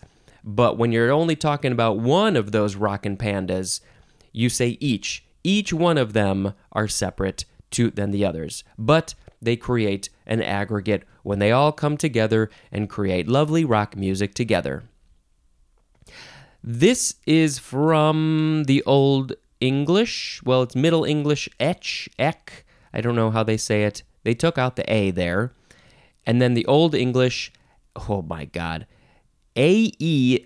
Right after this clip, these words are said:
L C, and the A E are, uh, combined, which I think is the ash letter. Uh,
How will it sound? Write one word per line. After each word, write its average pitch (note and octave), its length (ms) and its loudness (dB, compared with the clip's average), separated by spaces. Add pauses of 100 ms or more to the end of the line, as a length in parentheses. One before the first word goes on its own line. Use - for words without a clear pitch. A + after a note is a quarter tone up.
L B2+ 280 2
C, G#2+ 600 -2 (120)
and A2 140 -2
the - 140 0
A D3+ 320 2
E C3+ 340 2
are, A2+ 420 0
uh, A2 180 2
combined, G#2+ 640 0
which G#2+ 180 -2
I G2+ 60 -2
think A2+ 220 -4
is G2 140 -6
the A2 180 -6
ash G#2 440 -2 (260)
letter. G2+ 560 0 (720)
Uh, G#2 180 -2